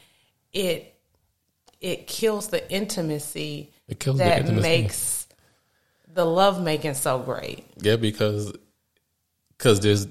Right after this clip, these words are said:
Speaker 2: it's, "What do we do now?" It's like, "Okay, we finished the act. Now what do we do?"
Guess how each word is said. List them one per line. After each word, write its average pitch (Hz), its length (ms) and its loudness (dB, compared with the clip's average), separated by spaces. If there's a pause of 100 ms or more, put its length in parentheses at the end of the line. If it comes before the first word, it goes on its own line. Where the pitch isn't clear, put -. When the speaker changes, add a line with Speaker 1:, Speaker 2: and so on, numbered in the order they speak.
(140)
Speaker 2:
it's, 98 200 -2
"What 95 220 6
do 113 100 8
we 104 120 6
do 98 180 6
now?" 101 460 6 (640)
It's 98 220 0
like, 98 160 4
"Okay, 98 220 6
we 98 100 6
finished 107 320 4
the - 140 2
act. 101 200 6
Now 101 160 8
what 92 60 2
do 90 80 4
we 90 80 4
do?" 87 220 4